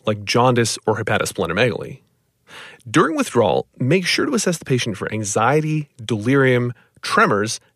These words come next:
diaphoresis, and tachycardia. Based on the patient's history and physical exam, you can identify hazardous drinking patterns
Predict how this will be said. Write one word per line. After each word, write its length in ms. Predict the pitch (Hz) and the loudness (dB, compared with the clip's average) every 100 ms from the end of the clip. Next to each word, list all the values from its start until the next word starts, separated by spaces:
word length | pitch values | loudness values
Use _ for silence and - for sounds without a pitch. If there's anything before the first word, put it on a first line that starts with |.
| 120 | -4
diaphoresis, 880 | 123 180 220 147 113 113 113 - - | 0 0 2 2 2 0 -2 -4 -2
and 120 | 131 120 | -2 -2
tachycardia. 680 | 92 95 101 87 - 78 - _ _ _ _ _ _ _ _ - | -6 -4 -2 -2 -6 -12 -16 _ _ _ _ _ _ _ _ -2
Based 200 | 262 175 | 0 0
on 60 | |
the 80 | 240 | 0
patient's 300 | 262 180 127 | 0 0 0
history 320 | 143 131 117 | 0 0 -2
and 100 | 107 | -2
physical 280 | 107 98 - | -4 -4 -8
exam, 500 | 123 123 101 - 113 _ _ - | -2 0 0 -2 -14 _ _ -4
you 100 | 143 | 0
can 120 | 185 | 2
identify 380 | 185 277 127 170 | 2 0 0 -2
hazardous 520 | 156 160 151 113 - | 0 2 2 0 -2
drinking 300 | 147 135 98 | -2 -2 -6
patterns 380 | 95 90 95 | -6 -6 -6